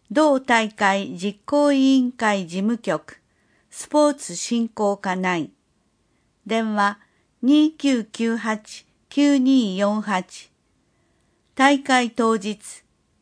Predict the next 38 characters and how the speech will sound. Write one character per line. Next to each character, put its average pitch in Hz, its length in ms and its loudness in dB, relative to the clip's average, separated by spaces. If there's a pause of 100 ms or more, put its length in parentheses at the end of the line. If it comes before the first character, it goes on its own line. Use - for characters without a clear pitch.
(140)
電 220 320 -4
話、 208 240 -2 (380)
二 285 320 2
九 262 260 0
二 220 320 -2
六 208 500 -4 (200)
二 269 280 2
五 226 320 2
一 202 400 -6
一。 180 400 -10 (1400)
紙 - 280 -4
面 262 260 2
板 226 380 0 (180)
斜 226 280 0
め 233 200 -2
に 214 340 -4 (380)
キ 277 140 0
ュ 302 100 2
ー 294 160 2
ア - 20 2
ー 277 60 0
ル 277 100 -2
コ 262 220 -2
ー 233 60 -4
ド 185 140 -4
が 185 280 -4
あ 170 80 -6
り 160 140 -6
ま 151 200 -8
す。 - 100 -20
シ 294 260 -14
テ - 20 -20
ィ - 20 -20
ト 277 160 -10
ピ 269 180 -16
ッ 180 60 -20 (120)
ク - 80 -20
ス。 - 320 -14